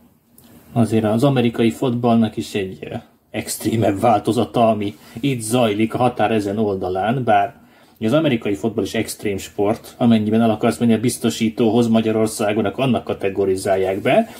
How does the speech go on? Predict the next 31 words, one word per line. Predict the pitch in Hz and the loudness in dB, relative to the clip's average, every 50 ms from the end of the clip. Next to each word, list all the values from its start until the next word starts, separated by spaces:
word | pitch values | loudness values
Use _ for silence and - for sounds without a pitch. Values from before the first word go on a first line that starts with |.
| - - | -2 0
Most | 156 147 | 0 2
ennek | 214 208 190 - | 4 2 4 4
egy | 170 147 | 4 4
ilyen | 143 127 120 110 | 4 0 0 -2
durvább | 113 104 98 92 95 101 95 90 - - - - _ _ _ _ - - | -2 -4 -4 -4 -2 -2 -2 -2 -4 -8 -12 -20 _ _ _ _ -20 -12
változata, | - 110 131 123 117 117 117 - 120 101 117 101 - - 117 117 120 117 | -4 0 2 4 4 4 2 0 -2 -2 -2 -2 -2 0 2 2 4 2
ugye | 110 104 104 101 | 2 0 0 -2
a | 98 - | -4 -4
kanadai | - 95 95 90 90 87 92 90 87 87 87 87 80 76 _ _ _ _ _ _ _ _ _ _ _ _ _ _ _ _ - - - - - | -6 -8 -6 -6 -6 -8 -8 -8 -8 -10 -10 -12 -12 -14 _ _ _ _ _ _ _ _ _ _ _ _ _ _ _ _ -20 -20 -20 -8 0
egyes, | - 107 104 98 98 101 95 92 92 - - - - - - - | 2 2 2 2 2 0 0 0 0 -4 -6 -16 -20 -18 -8 -4
a | 151 120 104 92 90 - - - - - _ - - | 0 0 0 -2 -4 -10 -20 -20 -20 -20 _ -4 2
N | 135 127 120 | 4 4 4
F | 113 - | 4 2
L | 120 113 - | 0 0 2
orvosi | 123 120 117 110 110 - 110 | 2 2 2 2 0 -2 -6
stábok | - - - 127 117 113 110 143 - - | -6 -2 0 2 2 4 2 0 -2 -2
megjelennének, | 127 123 123 127 127 - 139 127 127 123 123 127 127 120 127 139 120 127 131 131 - | -2 -2 0 -2 0 0 0 2 2 2 2 2 2 0 0 0 2 2 0 0 2
azt | 123 117 113 - | 0 0 0 2
mondanák, | 113 113 110 101 101 95 | 2 2 4 4 2 0
hogy: | 101 95 | 0 0
„Hát | 98 95 | 0 0
fiúk, | - 113 101 95 - | 0 -2 -2 -2 -4
ezt | - - - | -6 -8 -6
nem | 98 92 98 98 | -4 -4 -4 -2
vállalom, | 92 90 101 98 98 104 101 101 | 0 2 2 2 2 0 0 0
azonnal | 101 101 98 98 95 95 | 0 0 0 0 -2 -2
fölmondok.” | - - 113 107 101 95 95 92 90 92 - 151 - - - - - - - - | 0 2 2 2 2 0 -4 -4 -4 -2 -2 -2 -2 -2 -8 -20 -20 -20 -10 0
Itt | - 285 285 294 | 4 4 4 4
mehet | - 175 165 139 - | 4 0 0 0 0
lábtörésig | - 120 101 - - - - 104 98 95 92 - - 101 92 | 0 -2 -2 -2 -4 -6 -4 -4 -2 -4 -4 -6 -8 -10 -8
lényegében. | 95 92 95 98 95 92 90 92 92 90 87 87 85 95 - | -6 -4 -4 -4 -4 -6 -6 -4 -6 -6 -6 -6 -8 -10 -10